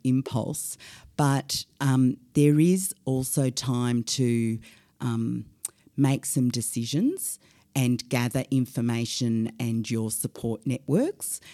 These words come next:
whether they're your, um, informal family and friends support networks, um, but it's getting more information. So while you can't control the fact that there's been a cancer diagnosis,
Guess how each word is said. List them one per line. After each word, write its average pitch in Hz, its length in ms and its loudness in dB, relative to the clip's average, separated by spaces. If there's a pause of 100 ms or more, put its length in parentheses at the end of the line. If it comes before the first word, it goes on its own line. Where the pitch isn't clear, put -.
(140)
whether 131 280 2
they're 120 360 0
your, 113 420 -2 (360)
um, 117 280 -6 (120)
informal 120 760 0 (100)
family 120 580 -4
and 110 160 -2
friends 151 420 -2
support 175 460 -6
networks, 151 560 -4 (520)
um, 120 400 -4 (1080)
but 131 140 -2
it's - 180 -8
getting 160 380 2
more 143 180 0
information. 117 760 -4
So 117 200 -6
while 123 200 -6
you 123 140 -6
can't 156 360 -8
control 131 420 -6
the 113 120 -12
fact - 360 -16
that - 180 -12
there's 117 160 -10
been 117 300 -10
a 113 60 -10
cancer 117 440 -12
diagnosis, 113 1080 -10